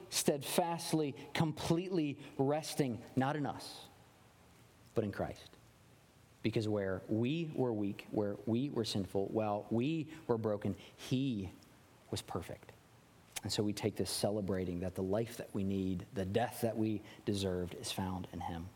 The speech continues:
Let's pray and we can take this table together. Lord, thank you for the hope that we have in you. Thank you that we can look at the burdens of this world.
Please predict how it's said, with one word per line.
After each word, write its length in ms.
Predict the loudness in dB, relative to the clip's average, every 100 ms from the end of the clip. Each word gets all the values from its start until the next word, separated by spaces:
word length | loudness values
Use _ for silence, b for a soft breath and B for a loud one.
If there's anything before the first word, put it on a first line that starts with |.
| -20 -16 B B -4
Let's 120 | -2
pray 220 | 0 0
and 100 | 0
we 80 | -2
can 120 | -4
take 180 | -6 -6
this 140 | -6
table 240 | -4 -4 -2
together. 360 | -4 -4 -4 -8 B B B B
Lord, 120 | 0 2
thank 300 | 2 2 0
you 80 |
for 480 | 0 2 2 0 -2 -6 B B B B B B B B B -20 -14 B B B B 0
the 60 |
hope 260 | 2 2 2
that 140 | 0
we 120 | 0 2
have 400 | 2 2 0 -2 -10 -20 -20 -20 -20 -10 -2
in 160 | 0
you. 320 | 2 2 0 -4 -14 -20 -20 -20 -20 -20 -20 -20 -10 -8 -2 2
Thank 220 | 2 2
you 60 |
that 140 | 0 2
we 120 | 0
can 180 | 2 2
look 320 | 2 0 0
at 180 | 0 2
the 100 | 0 0 -10 -8 0
burdens 440 | 2 2 0 0
of 100 | 0
this 200 | 0 0
world. 420 | 2 2 0 -2